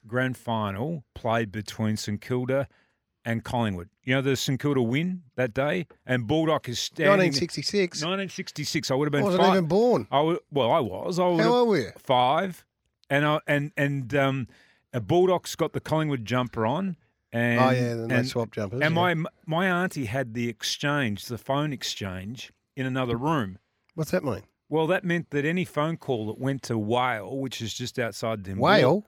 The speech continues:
Speaker 1: Whale is where the silos were, where my
Speaker 2: How old
Speaker 1: grandparents
Speaker 2: are you? <laughs> God help me.
Speaker 1: <laughs> What do you mean, how old am I?
Speaker 2: This sounds like it's in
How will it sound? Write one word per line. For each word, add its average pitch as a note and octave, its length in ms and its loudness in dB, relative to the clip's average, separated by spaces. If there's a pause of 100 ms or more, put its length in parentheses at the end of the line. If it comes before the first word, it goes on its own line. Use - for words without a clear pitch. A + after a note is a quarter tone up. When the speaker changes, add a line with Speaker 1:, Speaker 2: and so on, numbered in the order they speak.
(140)
Speaker 1:
Whale F3 440 2
is C3+ 400 -4
where C#3+ 200 0
the B2 100 -2
silos C#3+ 560 0
were, G#2 240 0
where A2+ 160 -2
my A2+ 120 -2
Speaker 2:
How - 20 -
old A2 60 -10
Speaker 1:
grandparents A#3+ 520 4
Speaker 2:
are C#3 160 4
you? - 80 -2 (1500)
<laughs> - 60 -10
God D3+ 240 0
help F3 360 -2
me. A2+ 320 -6
Speaker 1:
<laughs> - 60 -20 (960)
What B3+ 120 2
do A3+ 80 0
you A#3 80 2
mean, A#3 240 4
how A3 180 6
old E3+ 200 4
am C3 100 2
I? G2+ 160 2
Speaker 2:
This F#3+ 100 -2
sounds B2+ 380 2
like A#2+ 160 0
it's B2+ 160 0
in C#3+ 100 2